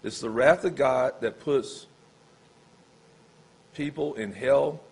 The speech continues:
when they live a godless life and they don't meet the criteria that it takes to become saved. I'm not gonna go into that. But when you fail to live up to the standards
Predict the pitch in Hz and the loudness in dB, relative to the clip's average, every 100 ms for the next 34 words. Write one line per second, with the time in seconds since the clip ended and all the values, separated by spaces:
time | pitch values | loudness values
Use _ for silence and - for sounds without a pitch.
0 | - 110 110 110 113 123 117 98 113 127 | -12 -6 -4 -4 -2 -2 -2 -2 -2 0
1 | 131 131 107 110 107 113 - - - _ | -2 -6 -2 2 2 0 -8 -20 -20 _
2 | _ - _ _ _ _ _ - - _ | _ -20 _ _ _ _ _ -20 -20 _
3 | _ _ _ - 110 110 104 113 131 - | _ _ _ -14 -8 -6 -4 -4 -6 -8
4 | - - 123 123 - 110 101 95 104 - | -14 -10 -6 -6 -2 0 0 -2 -8 -20
5 | - - 107 - 139 135 117 113 113 - | -10 -4 -4 -2 -2 0 0 -2 -2 -8
6 | - - - - - 110 107 104 - 98 | -20 -20 -20 -20 -4 0 0 -2 -10 -12
7 | - 123 117 113 - 120 110 104 104 120 | -4 -2 -4 -6 -12 -8 -8 -8 -10 -10
8 | 110 - 120 110 110 131 123 - 107 113 | -8 -2 0 0 -2 -6 -12 -14 -8 -6
9 | 98 107 98 101 107 107 101 90 92 98 | -6 -8 -6 -6 -4 -6 -8 -4 -2 -2
10 | - - - - _ 107 104 110 107 107 | -6 -20 -20 -20 _ -6 -4 -4 -6 -8
11 | - 139 156 156 143 117 123 131 135 127 | 0 4 4 2 -2 -2 0 0 0 0
12 | 135 117 107 - 131 127 127 107 - | -4 -6 -6 -8 -4 -4 -4 -6 -10